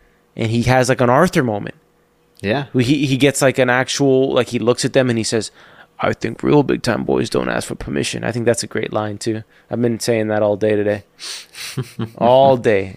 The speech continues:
Speaker 1: It's a great line. "I think real big time boys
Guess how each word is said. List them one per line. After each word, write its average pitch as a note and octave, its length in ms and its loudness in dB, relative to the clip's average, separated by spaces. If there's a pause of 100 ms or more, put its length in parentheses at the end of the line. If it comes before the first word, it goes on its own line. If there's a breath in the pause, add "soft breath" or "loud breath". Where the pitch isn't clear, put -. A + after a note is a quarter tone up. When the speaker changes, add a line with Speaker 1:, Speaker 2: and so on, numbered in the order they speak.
Speaker 1:
It's B2+ 420 -2
a A2+ 100 0
great B2 480 2
line. G#2+ 800 -4
"I A2+ 40 -12
think A2 260 -6
real A#2+ 240 2
big G#2 220 -4
time G2+ 260 -6
boys G#2+ 460 0